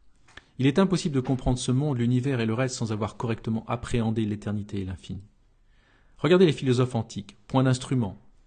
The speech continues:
mais devant eux le plus beau des laboratoires avec tous les enseignements à portée de main. Ils ont regardé,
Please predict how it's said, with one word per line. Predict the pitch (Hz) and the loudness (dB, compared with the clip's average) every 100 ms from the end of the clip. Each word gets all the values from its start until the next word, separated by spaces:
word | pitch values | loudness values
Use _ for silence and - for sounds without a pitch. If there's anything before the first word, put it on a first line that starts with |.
| - | 0
mais | 123 | 2
devant | 139 151 151 | 4 2 4
eux | 170 | 4
le | 131 | 2
plus | - 127 | 0 0
beau | 135 131 | 2 2
des | |
laboratoires | 120 117 117 120 135 117 | 2 2 0 2 0 0
avec | 104 104 | 0 -4
tous | 135 | -4
les | 117 | -2
enseignements | 117 117 113 113 104 | -2 0 0 0 -2
à | |
portée | 104 107 - 104 | -4 -8 -6 -8
de | 92 | -8
main. | 85 - _ _ _ _ _ - | -12 -16 _ _ _ _ _ -4
Ils | 120 147 | 0 2
ont | |
regardé, | 139 143 139 120 104 | 2 2 2 0 -4